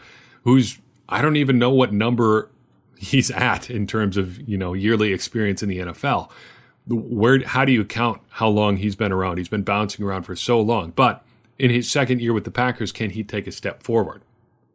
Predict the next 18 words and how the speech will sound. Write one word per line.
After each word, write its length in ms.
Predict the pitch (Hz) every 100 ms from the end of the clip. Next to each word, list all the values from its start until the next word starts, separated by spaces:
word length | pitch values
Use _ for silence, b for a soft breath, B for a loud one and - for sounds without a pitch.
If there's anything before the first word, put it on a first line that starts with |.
| _ _ -
That 260 | 120 127
is 140 | 123 104
an 80 | 110
interesting 460 | 107 110 - 98
question, 500 | - 139 127 - 85
and 300 | - 113 117
it's 240 | 110 123 -
going 400 | 104 101 107 113
to 460 | - 104 104 101 104 _ - - _
have 280 | - 101 110
a, 160 | 95 82 -
a 60 |
big 320 | 87 113 110 -
impact 500 | 117 120 92 87 90
on 100 | 95
the 60 |
Packers' 420 | 92 92 85 98 107
offense. 520 | 113 - - -